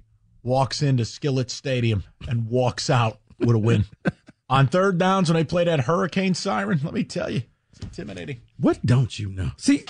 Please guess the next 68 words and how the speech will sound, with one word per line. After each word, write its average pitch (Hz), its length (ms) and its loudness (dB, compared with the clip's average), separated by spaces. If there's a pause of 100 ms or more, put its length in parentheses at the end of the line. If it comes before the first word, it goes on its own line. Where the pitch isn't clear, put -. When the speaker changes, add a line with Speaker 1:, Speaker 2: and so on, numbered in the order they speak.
Speaker 2:
you, 185 300 2
you 262 240 4
love 254 240 2
college 240 320 2
football 226 400 0
too 240 160 0
much 220 180 4
Speaker 1:
I - 20 4
used 190 140 4
Speaker 2:
to 214 60 2
give 202 60 2
Speaker 1:
to. 131 40 2
Speaker 2:
it 214 60 2
up. 226 260 -2
Speaker 1:
I 160 140 2
used 196 360 2
to. 160 60 0
Speaker 2:
You're 202 80 4
not 208 220 0
gonna 170 120 -2
give 151 160 0
it 156 60 4
up. 160 160 0 (220)
You'll 196 80 4
Speaker 1:
I, 233 40 -2
Speaker 2:
be 240 120 4
there. 220 240 0 (120)
Speaker 1:
I've 339 140 0
largely 277 400 4
Speaker 2:
Oh, - 40 6
but - 80 4
Speaker 1:
given 208 180 4
Speaker 2:
wait, 175 60 4
Speaker 1:
it - 20 2
Speaker 2:
wait, 165 120 2
Speaker 1:
up. - 60 0
Speaker 2:
wait. - 100 -8 (760)
There 175 300 2
is 175 640 0 (180)
Speaker 1:
There 440 100 0
were 254 80 4
entire 220 380 4
Saturdays 240 580 2
I 247 60 2
didn't 254 300 2
watch 294 340 0
M 160 160 4
S 143 220 2
U. 160 100 4
The - 80 2
product 151 380 2
was 143 100 2
so 247 80 2
Speaker 2:
No, 151 260 2
I, 156 60 0
I, 160 40 4
Speaker 1:
egregious. 131 500 2
Speaker 2:
I, 107 60 -2
I 107 40 -2
did 113 240 0
not 254 220 0
say 277 200 0
Michigan 247 440 2
State. 208 280 0
I 151 80 4
said 101 240 0
college 73 380 -4
football. - 560 -2